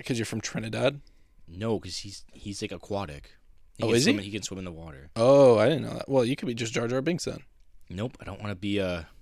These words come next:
Speaker 2: oh man, what are they called?
Speaker 1: <laughs> Doesn't matter.
Speaker 2: Um, yeah. All right, I, I wanna be more aquatic. Uh, Kit Fisto. See?
Speaker 1: I don't know. I think I, being a
Speaker 2: Voice
Speaker 1: Night Brother
Speaker 2: with
Speaker 1: would
Speaker 2: a
Speaker 1: be
Speaker 2: character
Speaker 1: super
Speaker 2: with a
Speaker 1: cool.
Speaker 2: Jamaican accent. He's a, uh,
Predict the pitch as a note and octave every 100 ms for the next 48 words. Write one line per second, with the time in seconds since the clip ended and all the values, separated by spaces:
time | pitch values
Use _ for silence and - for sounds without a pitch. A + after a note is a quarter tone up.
0 | - - - - D2 D2 D2 D2+ F2 D#2+
1 | E2+ - C#2+ C#2+ - - - - - -
2 | - - A2 B2 B2 - - - - -
3 | - - - - _ - C#2+ C#2+ C#2 C#2+
4 | D2 C#2+ C#2+ - - - _ - - -
5 | - - - - - - - - - G2
6 | F#2+ F2+ - - G#2+ A2 A#2 A2+ G2+ F2+
7 | G2+ F#2+ F2+ - F#2 F#2 F2 F#2 F2+ -
8 | - B2 - A2+ - A2 G#2+ G#2 - -
9 | - - - - - - - - G2 A#2
10 | - C3 A3+ C#3 C#3 - D4 A3 C#3 B2+
11 | C3+ A3+ B2+ A#2 D3+ - B2 A#2+ A2+ A2+
12 | G#2+ B2 A2 G#2+ A2+ C#3 F#2+ F#2 E2+ E2+
13 | - D2+ D2+ - A2+ G#2+ G#2 G#2 G#2 G2+